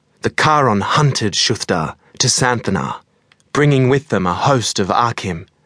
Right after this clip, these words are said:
that they had enslaved at the dawn of time. All came naked and empty-handed, for any object taken from one world to another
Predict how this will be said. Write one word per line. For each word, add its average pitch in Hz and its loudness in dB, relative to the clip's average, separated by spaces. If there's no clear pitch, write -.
that 127 -2
they 143 2
had 135 0
enslaved 120 0
at 95 -6
the - -6
dawn 123 2
of 90 -2
time. 87 0
All 135 4
came 117 0
naked 107 0
and 107 -2
empty-handed, 104 0
for - -2
any 156 2
object 131 -2
taken 151 0
from 104 0
one 123 4
world 113 4
to 104 0
another 107 2